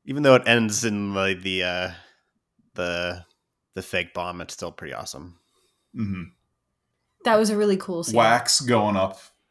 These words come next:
Speaker 2: like,
Speaker 3: Up the
Speaker 2: up
Speaker 3: stairs.
Speaker 2: the stairs reminded me a lot of Kelsier versus the Inquisitor. Just that,
Speaker 1: Yeah.
Speaker 2: like,
Speaker 3: Yes.
Speaker 2: pure expert skill with steel pushing.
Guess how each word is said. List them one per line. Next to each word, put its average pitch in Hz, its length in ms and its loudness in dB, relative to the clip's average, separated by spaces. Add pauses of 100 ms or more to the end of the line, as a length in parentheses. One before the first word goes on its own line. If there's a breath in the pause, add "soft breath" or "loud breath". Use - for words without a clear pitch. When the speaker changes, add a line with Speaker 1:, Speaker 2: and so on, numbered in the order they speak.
(180)
Speaker 2:
like, 117 260 0
Speaker 3:
Up 208 200 4
the 214 80 4
Speaker 2:
up - 80 4
Speaker 3:
stairs. 190 280 4
Speaker 2:
the 214 60 4
stairs 110 400 2
reminded 107 480 2
me 104 80 0
a 98 80 0
lot 90 260 2
of 87 120 -8
Kelsier 92 400 -4
versus 87 300 -6
the 95 80 -6
Inquisitor. 82 500 -6
Just 87 240 -4
that, 101 180 -2
Speaker 1:
Yeah. 98 220 0
Speaker 2:
like, 208 80 0
Speaker 3:
Yes. 294 360 6
Speaker 2:
pure 117 420 6
expert 95 460 -4
skill 90 580 -2
with 87 380 -8 (460)
steel 87 320 -4
pushing. 85 480 -10